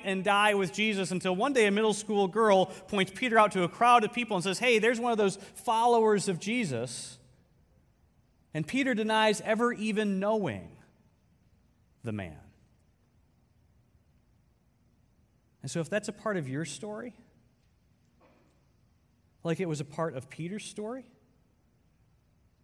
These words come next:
see, here's what I want you to know. Jesus forgives you, just as Jesus forgave Peter.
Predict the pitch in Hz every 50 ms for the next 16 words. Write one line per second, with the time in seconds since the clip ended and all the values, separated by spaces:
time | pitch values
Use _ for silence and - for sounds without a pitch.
0 | _ _ _ _ _ - - - 185 175 233 247 - 240 220 202 190 190 190 190
1 | 190 - 190 185 196 202 180 156 - - - - - 135 165 208 240 262 247 254
2 | 254 226 - - - - - 185 180 165 147 180 180 190 185 185 180 175 165 -
3 | - - - - _ - 143 147 202 247 202 120 92 85 80 - - _ _ _
4 | _ _ _ _ _ _ _ _ _ _ _ _ _ _ _ _ _ _ _ _
5 | _ _ _ _ _ _ _ - - 185 208 214 202 - - - 175 175 160 -
6 | - 170 170 165 151 - 160 151 143 - - - - - - 143 127 127 131 127
7 | 127 127 127 127 123 123 - - - - _ _ _ _ _ _ _ _ _ -
8 | - 247 240 202 - -